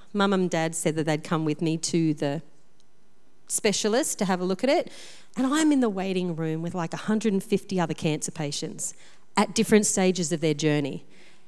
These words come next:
It just got real. <laughs> And I'm sitting there and I'm, you know, looking at my blood pressure. <laughs> My pulse rate started to come up over a hundred and forty. And, um, and I remember just singing, "Come on, God, I know you're with me.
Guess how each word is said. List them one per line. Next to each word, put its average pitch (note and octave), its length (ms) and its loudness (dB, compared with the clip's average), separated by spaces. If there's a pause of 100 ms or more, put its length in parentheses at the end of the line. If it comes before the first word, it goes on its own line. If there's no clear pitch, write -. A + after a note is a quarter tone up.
(400)
It B3+ 160 2
just A#3+ 280 6
got E3 200 0
real. E3 340 2
<laughs> E3+ 60 2 (1120)
And B3 140 4
I'm C#4+ 160 8
sitting C4 400 2
there B3+ 500 6
and F#3 80 2
I'm, F3 520 2 (880)
you - 80 2
know, D#3 120 4
looking G#3 280 6
at C3+ 60 2
my D#3+ 100 0
blood E3+ 260 -4
pressure. E3 400 -4 (640)
<laughs> - 640 -16
My D3+ 140 -2
pulse G#3 340 6
rate E3+ 180 4
started D#3 300 4
to - 40 -12
come D3+ 160 4
up D3 160 0
over D3+ 220 0
a C#3 80 2
hundred C#3+ 560 2 (520)
and C#3 220 0
forty. C#3 520 2 (520)
And, D#3 280 8
um, C#3 360 6 (1300)
and A3 140 8
I - 20 10
remember B3+ 280 10
just A3 220 6
singing, A3+ 260 8
"Come A#3+ 180 0
on, G#3+ 140 4
God, E3 260 4
I F#3 60 6
know G#3+ 120 6
you're F#3+ 220 8
with D3+ 240 2
me. D3+ 180 2